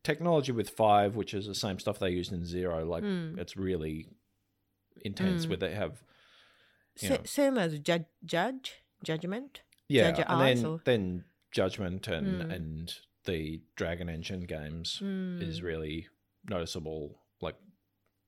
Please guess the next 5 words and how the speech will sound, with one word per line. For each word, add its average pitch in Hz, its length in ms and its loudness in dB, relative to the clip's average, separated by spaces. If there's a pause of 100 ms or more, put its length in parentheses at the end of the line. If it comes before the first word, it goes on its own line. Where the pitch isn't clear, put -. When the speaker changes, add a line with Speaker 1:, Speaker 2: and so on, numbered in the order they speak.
(200)
Speaker 1:
really 127 240 6
Speaker 2:
Mm. 92 60 -2
Speaker 1:
impressive. 85 500 -6
Speaker 2:
Mm. 175 460 -6 (720)
Speaker 1:
So 143 420 8